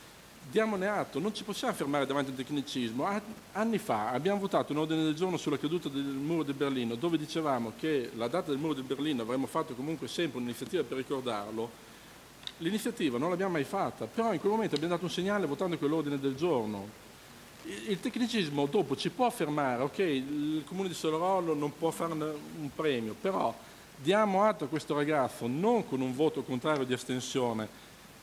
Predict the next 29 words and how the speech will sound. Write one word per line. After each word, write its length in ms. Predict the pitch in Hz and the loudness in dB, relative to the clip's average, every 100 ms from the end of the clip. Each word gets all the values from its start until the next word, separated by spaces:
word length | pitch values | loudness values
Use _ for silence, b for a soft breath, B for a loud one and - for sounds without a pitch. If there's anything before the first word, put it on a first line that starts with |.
| - | -12
ma 120 | - 147 | -4 0
questo 200 | 202 240 | 0 2
ragazzo 420 | 233 - 131 127 - - | 4 4 2 -2 -6 -6
ha 120 | 135 | -2
fatto 220 | 135 190 | 2 2
il 60 | 170 | 0
suo 120 | - | 0
dovere, 500 | 151 160 190 127 135 - - | 0 2 2 2 0 -4 -4
avrà 220 | 143 175 | -2 0
fatto 200 | 226 196 | -2 -2
il 60 | |
suo 100 | 175 | -2
dovere. 360 | 185 196 202 123 | 0 2 2 0
Io 160 | 185 226 | 0 0
non 140 | 190 | 0
so 100 | 220 | 0
se 100 | 202 | -2
l'avrei 260 | 190 175 165 | 0 0 0
fatto 380 | 220 208 151 | 2 2 2
o 40 | 143 | -2
se 140 | - | 0
sarei 200 | 143 175 | -2 -2
scappato 380 | 160 156 196 170 | -2 -2 -2 -2
a 40 | |
mettere 200 | 160 156 | -2 -2
in 60 | 139 | -4
salvo 280 | 170 180 147 | 0 0 0
me 140 | 143 | -2
stesso. 500 | 131 196 147 - 104 | -2 -2 -2 -4 -10